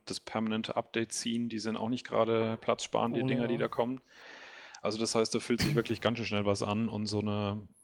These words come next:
Speaker 1: man muss kein, kein großer Jäger und Sammler sein und, und, äh, wagt es nicht sozusagen, ein Spiel jemals zu löschen. Ich würde mal sagen, mit einer fünfhundert Gigabyte, äh, Platte ist man, ist man spätestens nach vier Monaten durch, dann ist die voll.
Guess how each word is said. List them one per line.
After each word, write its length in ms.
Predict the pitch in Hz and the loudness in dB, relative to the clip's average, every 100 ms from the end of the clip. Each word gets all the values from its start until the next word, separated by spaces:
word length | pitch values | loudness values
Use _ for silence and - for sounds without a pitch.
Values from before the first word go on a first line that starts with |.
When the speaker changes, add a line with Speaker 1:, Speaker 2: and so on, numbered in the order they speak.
| _ | _
Speaker 1:
man 440 | - - - 131 123 | -18 -16 -6 0 2
muss 180 | 131 | 0
kein, 260 | - 123 120 | 6 6 6
kein 240 | - 120 | 6 6
großer 280 | 110 117 120 | 6 4 6
Jäger 280 | 113 113 117 | 10 10 10
und 120 | 117 | 8
Sammler 300 | 110 123 117 | 8 8 8
sein 380 | 104 101 110 113 | 8 6 6 2
und, 260 | 113 110 104 | 0 0 0
und, 400 | 113 107 107 - | 0 0 -2 0
äh, 120 | 107 | 2
wagt 240 | 104 107 127 | 4 4 2
es 140 | 113 | 2
nicht 180 | 117 - | 0 0
sozusagen, 520 | 110 107 110 110 110 | -4 0 4 4 4
ein 100 | 110 | -6
Spiel 260 | 113 123 113 | -4 0 0
jemals 360 | 107 113 110 | 2 2 2
zu 100 | - | 2
löschen. 400 | 104 110 123 120 - - - - - - | 2 4 2 0 -4 -16 -16 -16 -18 -10
Ich 180 | 107 110 | -6 0
würde 160 | 113 | 2
mal 160 | 113 107 | 4 4
sagen, 280 | 107 104 110 | 6 4 4
mit 120 | 107 | -2
einer 80 | 104 | -2
fünfhundert 360 | 117 110 107 | -4 -2 -2
Gigabyte, 600 | - 110 104 101 101 - | 0 0 4 2 2 -4
äh, 200 | - 107 | -4 -4
Platte 400 | 101 - 104 113 | -2 -2 0 0
ist 180 | 107 107 | -2 -2
man, 240 | 107 104 104 | -2 -2 -2
ist 120 | - | -6
man 80 | 107 | -6
spätestens 560 | - 110 101 107 101 | 0 2 2 -2 0
nach 180 | 107 95 | -2 -2
vier 340 | - - 110 | -8 -2 0
Monaten 440 | 101 104 104 95 98 | 0 0 -2 -2 -2
durch, 240 | 107 117 | 0 0
dann 120 | - | -2
ist 160 | 101 - | -6 -6
die 60 | - | -6
voll. 340 | - 110 131 | 2 4 4